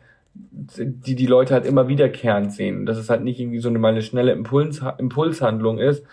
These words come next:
sondern eher, dass die Leute sehen, okay, das ist ein Thema, eine Organisation,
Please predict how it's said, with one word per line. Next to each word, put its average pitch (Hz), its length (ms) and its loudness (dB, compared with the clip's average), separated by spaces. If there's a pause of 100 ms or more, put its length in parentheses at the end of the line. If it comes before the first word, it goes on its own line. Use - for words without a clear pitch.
(200)
sondern 123 280 0
eher, 120 240 2
dass 120 200 0
die 120 100 -6
Leute 120 240 2
sehen, 123 180 -2
okay, 120 160 -6
das 123 160 -2
ist 120 140 -12
ein 117 100 -14
Thema, 143 300 0
eine 127 140 2
Organisation, 131 720 0